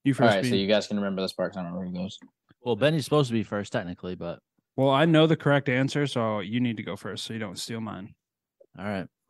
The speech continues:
Speaker 2: Why don't you guys just
Speaker 3: Um,
Speaker 2: write it down on paper in front of you so you can be sure?
Speaker 3: I'll say two thousand two.
Speaker 1: Fuck. Yeah, it is. It's C, two thousand two.
Speaker 2: Correct.
Speaker 1: Yep.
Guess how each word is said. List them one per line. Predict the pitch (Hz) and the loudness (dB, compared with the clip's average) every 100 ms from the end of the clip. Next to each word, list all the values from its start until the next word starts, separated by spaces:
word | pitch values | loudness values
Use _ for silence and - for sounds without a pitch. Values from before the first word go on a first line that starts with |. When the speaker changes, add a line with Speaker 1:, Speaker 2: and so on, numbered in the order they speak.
| _ _ _ _ | _ _ _ _
Speaker 2:
Why | 98 | 2
don't | 110 101 | 4 6
you | 104 | 6
guys | 104 | 6
just | 156 | 6
Speaker 3:
Um, | 98 | 8
Speaker 2:
write | 113 131 | 8 8
it | |
down | 113 123 | 8 6
on | 120 | 6
paper | 120 117 110 | 6 6 4
in | |
front | 101 117 | 6 4
of | 104 | 6
you | 98 | 4
so | 98 92 | 2 0
you | 92 | -2
can | 95 95 | -2 -2
be | 95 98 | -4 -8
sure? | - 98 95 - _ _ _ _ _ _ _ _ _ _ _ _ _ _ - | -2 -2 -2 -8 _ _ _ _ _ _ _ _ _ _ _ _ _ _ -4
Speaker 3:
I'll | 107 | -2
say | - 117 | 2 0
two | - 110 | 2 0
thousand | 98 95 90 | 0 -2 -4
two. | 92 90 - _ _ _ _ _ _ | -6 -8 -12 _ _ _ _ _ _
Speaker 1:
Fuck. | - 104 - _ - | -4 -4 -8 _ -18
Yeah, | - - _ - | -18 -20 _ -10
it | 110 | -8
is. | 98 98 - - | -6 -10 -12 -14
It's | 131 | -8
C, | - 120 110 - | -2 0 -2 -4
two | 127 | -6
thousand | 104 104 | -6 -8
two. | - _ _ _ _ _ _ _ _ _ _ | -14 _ _ _ _ _ _ _ _ _ _
Speaker 2:
Correct. | 113 101 - - _ _ _ _ | 4 4 2 -10 _ _ _ _
Speaker 1:
Yep. | - | -20